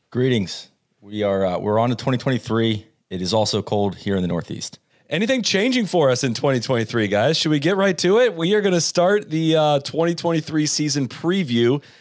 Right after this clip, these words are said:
Speaker 2: uh, with a couple housekeeping announcements. The first of which is that we are ecstatic, uh, to announce that No Laying Up has joined Team Titleist. Neil, tell us about this.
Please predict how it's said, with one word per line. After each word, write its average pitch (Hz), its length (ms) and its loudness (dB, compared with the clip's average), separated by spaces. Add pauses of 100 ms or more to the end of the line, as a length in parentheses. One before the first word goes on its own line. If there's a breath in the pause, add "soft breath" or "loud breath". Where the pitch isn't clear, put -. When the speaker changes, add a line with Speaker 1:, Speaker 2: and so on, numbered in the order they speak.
(100)
Speaker 2:
uh, 110 320 2
with 127 140 0
a 139 40 -4
couple 208 300 -2
housekeeping 139 640 -2
announcements. 98 560 -4
The - 120 -6
first 156 340 -2
of 107 80 -8
which 117 300 -2
is 101 240 -6
that 98 180 0
we 123 240 -2
are 104 320 2
ecstatic, 131 800 -2 (320 loud breath)
uh, 101 240 0
to 113 160 -2
announce 113 300 -2
that 107 100 -4
No 107 260 0
Laying 175 300 0
Up 143 240 0
has 117 180 -4
joined 139 460 0 (120)
Team 170 440 0 (340 soft breath)
Titleist. 196 800 0
Neil, 202 300 0
tell 190 240 0
us - 100 -4
about 127 260 0
this. - 380 -6